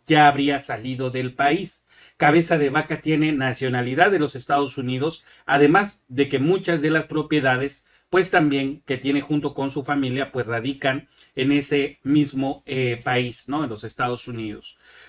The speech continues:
También en estos últimos días, Santiago Nieto,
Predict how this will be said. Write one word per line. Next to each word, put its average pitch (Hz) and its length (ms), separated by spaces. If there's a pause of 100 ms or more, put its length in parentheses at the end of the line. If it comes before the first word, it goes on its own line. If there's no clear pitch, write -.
(100)
También 226 540 (140)
en 175 180
estos 190 540
últimos 160 440
días, 226 300
Santiago 160 560
Nieto, 170 480